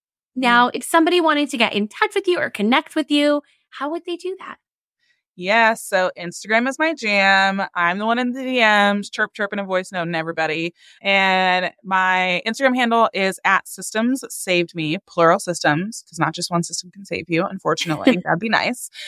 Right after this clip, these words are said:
Speaker 2: But Systems Plural Saved Me on Instagram. And then I also have a podcast. So obviously you're a podcast listener, so you can go head over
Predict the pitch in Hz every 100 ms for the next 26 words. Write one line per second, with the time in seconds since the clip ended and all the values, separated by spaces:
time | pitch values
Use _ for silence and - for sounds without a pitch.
0 | - - 233 - - 247 262 254 - -
1 | 240 214 208 214 180 175 185 - 190 175
2 | 165 175 220 190 175 170 - 180 170 165
3 | 165 180 - 180 180 185 180 180 180 180
4 | - 175 175 180 208 208 - 190 - 214
5 | 339 - - - 180 180 _ - 175 -
6 | 180 185 - 185 214 240 320 - 170 180
7 | 175 175 180 190 180 180